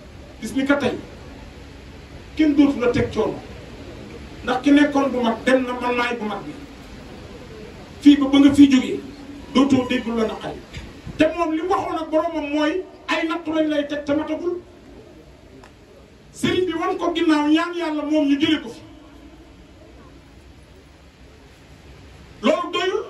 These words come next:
commandant boobu dem na ba gisatul Sëñ Tuubaa, da koy bind lettre.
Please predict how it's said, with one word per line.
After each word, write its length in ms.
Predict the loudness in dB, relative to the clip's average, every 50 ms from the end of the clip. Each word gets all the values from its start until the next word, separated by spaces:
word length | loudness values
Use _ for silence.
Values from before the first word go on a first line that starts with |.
| -14 -18 -18 -10 -4 -2
commandant 440 | -2 -2 -2 -2 -2 -2 -2 -2 -2
boobu 320 | -4 -4 -4 -4 -6 -8 -10 -14 -18 -20 -20 -20 -20 -20 -20 -20 -20 -20 -20 -20 -20 -20 -20 -20 -20 -20 -20 -20 -20 -20 -20 -20 -20 -20 -20 -20 -20 -20 -20 -20 -20 -20 -14 -8 -4
dem 140 | -4 -2 -2
na 80 | -4 -6 -6
ba 80 | -6 -6
gisatul 380 | -6 -6 -6 -6 -6 -4 -4 -4
Sëñ 200 | -4 -2 -4 -4
Tuubaa, 240 | -2 0 0 0 0
da 60 | 0 -4
koy 180 | -4 -2 -2
bind 240 | -2 -2 -2 -2 2 2
lettre. 260 | 2 2 0 -4